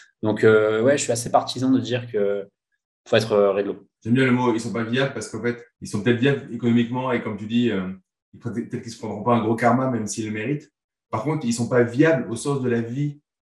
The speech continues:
Speaker 2: euh, au sens de la vie première du terme, c'est-à-dire, euh,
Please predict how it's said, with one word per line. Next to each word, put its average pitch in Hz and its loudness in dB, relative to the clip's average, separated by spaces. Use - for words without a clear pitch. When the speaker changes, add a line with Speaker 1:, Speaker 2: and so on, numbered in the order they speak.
Speaker 2:
euh, 98 -4
au 90 -10
sens 120 -6
de 117 4
la 113 4
vie 120 2
première 120 -2
du 117 -6
terme, 120 0
c'est-à-dire, 104 -6
euh, 98 -2